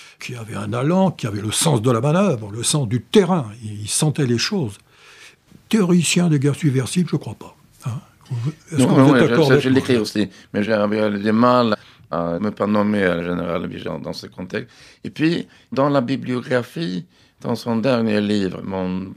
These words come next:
Speaker 2: combat pour la France, il note un livre de lui qui, sur le titre,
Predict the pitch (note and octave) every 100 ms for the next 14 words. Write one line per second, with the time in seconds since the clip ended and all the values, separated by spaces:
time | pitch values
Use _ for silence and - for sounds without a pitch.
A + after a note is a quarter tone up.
0 | - G2 G2 F#2 F#2+ - - - - -
1 | - G#2 G2+ G#2+ D#3+ F3+ - A2+ A2+ A#2+
2 | F#2+ F2 F2+ F2+ F2+ F3 D3 - _ _
3 | _ - B2 G2+ - - - A2+ G#2 -
4 | E2+ - -